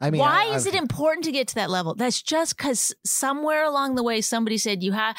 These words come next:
Speaker 2: you're never, y-, you're not successful unless you're really successful." You know what success is, I think?
Speaker 1: I don't know. There's a poster. There's a, there's one of those, you know, saying success. I always see the picture of it. If you look it up on your phone,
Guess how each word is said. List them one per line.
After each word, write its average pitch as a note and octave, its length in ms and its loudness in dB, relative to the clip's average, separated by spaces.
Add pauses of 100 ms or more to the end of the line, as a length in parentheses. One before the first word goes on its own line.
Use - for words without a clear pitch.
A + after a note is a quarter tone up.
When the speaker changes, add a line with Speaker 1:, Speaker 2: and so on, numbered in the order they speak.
(220)
Speaker 2:
you're G#3 120 0
never, C4 560 0
y-, A3+ 200 -6
you're A#3 120 -2
not C4+ 220 0
successful B3 640 -2
unless G3+ 320 -2
you're G#3 80 0
really A3 240 0
successful." - 560 -4 (560)
You A3+ 160 0
know D4 80 0
what G4 100 0
success A#3+ 540 -2
is, G#3 320 -2 (100)
I F#3 300 0
think? B3 460 -4 (180)
Speaker 1:
I A#2 60 -4
don't B2 140 0
know. - 20 -2
There's G#2+ 180 0
a G2 60 -6
poster. A2 420 -4
There's A2+ 160 -2
a, G#2 100 -4 (520)
there's B2+ 320 -4
one A2 160 -4
of A2+ 100 -4
those, G2+ 440 -4 (120)
you G#2+ 160 -4
know, F#2+ 260 -6 (280)
saying G#2+ 560 -4
success. - 640 -4
I G#2+ 120 -4
always G#2 200 -2
see A2+ 120 -4
the F#2+ 120 -4
picture G#2 440 -6
of F2+ 140 -4
it. G2 160 -6 (460)
If A2 100 -10
you A2+ 100 -2
look G#2 160 -4
it A2+ 60 -2
up G2 160 -4
on G2 160 -4
your F#2+ 120 -4
phone, G#2 440 -4